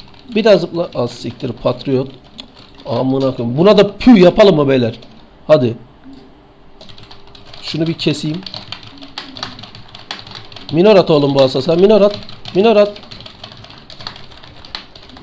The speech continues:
Tüy yapacağız buna da. Hazır. Bir torna doğru yönelsin. Gerek kalmadı. Tüy. Amına ki. Kaos anketi geldi mi?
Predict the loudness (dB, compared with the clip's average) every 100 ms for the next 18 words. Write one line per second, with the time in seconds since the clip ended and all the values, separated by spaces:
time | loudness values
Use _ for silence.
0 | -20 -20 -20 -20 -2 4 8 8 6 2
1 | 0 0 -2 -2 -4 -8 -6 2 2 4
2 | 0 -2 -14 -10 -6 -6 0 2 4 4
3 | 4 4 2 0 -4 -2 -2 0 -2 0
4 | -2 -6 -10 -20 -18 -18 -18 -18 -10 2
5 | 4 4 2 -16 -20 -20 -20 -4 -2 0
6 | 0 0 -2 -4 -6 -8 -10 -20 -20 -20
7 | -20 -20 -20 -20 -20 -20 -20 -20 -20 -20
8 | -20 -20 -20 -20 0 2 2 0 0 -2
9 | 0 0 2 0 -2